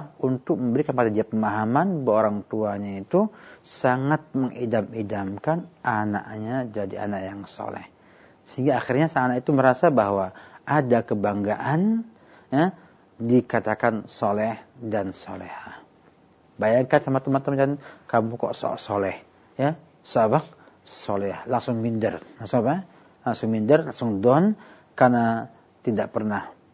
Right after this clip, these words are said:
mendengarnya dari orang tuanya tentang keutamaan anak yang soleh dan soleha tersebut. Jadi kita perlu untuk, eh, memperdengarkan kata-kata itu kepada anak-anak kita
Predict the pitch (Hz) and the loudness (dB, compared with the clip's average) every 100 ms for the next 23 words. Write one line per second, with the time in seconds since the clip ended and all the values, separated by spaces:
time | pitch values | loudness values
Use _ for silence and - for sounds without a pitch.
0 | - 135 135 147 156 139 131 127 165 175 | -8 0 2 4 4 4 2 2 2 4
1 | 208 185 127 113 120 175 196 - - _ | 2 4 4 4 4 2 -4 -16 -20 _
2 | _ - 117 110 113 120 127 - _ _ | _ -2 2 4 4 0 -2 -6 _ _
3 | - 110 113 98 110 104 104 104 98 98 | -6 -2 -2 0 -2 0 -2 -2 -4 -4
4 | 98 95 107 107 98 98 92 - 98 95 | -6 -6 -6 -4 -6 -8 -10 -6 -4 -6
5 | - - 98 - 95 87 - - - - | -8 -12 -14 -10 -12 -12 -16 -18 -18 -20
6 | - - _ _ _ - 131 190 196 190 | -20 -20 _ _ _ -2 2 2 2 0
7 | 233 240 156 104 101 135 - - - - | 0 2 2 2 0 -6 -10 -20 -20 -20
8 | - 127 117 113 110 107 104 - 120 117 | -2 2 4 4 4 4 2 -2 0 0
9 | 113 107 - 107 113 151 156 113 98 92 | 0 -2 0 2 4 4 4 2 2 0
10 | 101 98 101 101 107 - - 107 107 101 | 0 0 0 -2 -2 -4 -2 2 2 0
11 | 101 101 135 | -4 -2 0